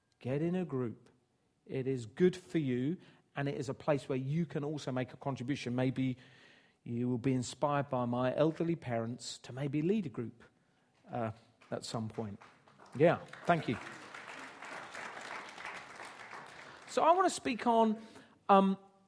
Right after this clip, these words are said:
stewarding your life well. Why do some people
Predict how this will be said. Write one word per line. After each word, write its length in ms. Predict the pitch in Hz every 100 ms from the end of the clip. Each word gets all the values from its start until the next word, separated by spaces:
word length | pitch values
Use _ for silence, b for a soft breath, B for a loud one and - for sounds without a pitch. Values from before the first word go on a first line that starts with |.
| _ -
stewarding 720 | - - - 247 262 240 233
your 220 | 226 214 220
life 360 | 226 190 -
well. 380 | 190 208 113 - - _ _ _ _ _ _ _ _ _ _ _ _ - B B
Why 320 | 220 302 349
do 160 | 349 294
some 540 | - - 277 294 277
people 920 | - - 262 - - 139 120 117 175